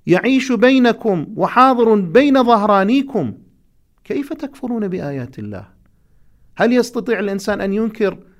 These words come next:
الشمس في كبد السماء؟ كلا. "ومن يعتصم بالله فقد هدي إلى صراط مستقيم." ومن تمسك بحبل الله المتين فقد هدي إلى صراط مستقيم.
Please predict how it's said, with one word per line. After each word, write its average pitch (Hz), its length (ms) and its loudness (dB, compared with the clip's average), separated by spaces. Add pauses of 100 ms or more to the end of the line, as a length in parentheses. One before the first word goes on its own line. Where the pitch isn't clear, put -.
(300)
الشمس 226 520 -2
في 220 120 -6
كبد 214 300 -2
السماء؟ 226 560 -6 (320)
كلا. 101 340 -18 (1160)
"ومن 139 220 -2
يعتصم 147 680 -2
بالله 147 420 -4
فقد 131 480 -8
هدي 214 280 -4
إلى 127 320 -4
صراط 123 440 -8
مستقيم." 113 920 -6 (320)
ومن 104 260 -10
تمسك 135 480 -10
بحبل 127 340 -8
الله 151 340 -4
المتين 175 580 -4 (340)
فقد 143 400 -6 (100)
هدي 226 300 -2
إلى 127 420 -6 (420)
صراط 143 540 -4
مستقيم. 110 1120 -8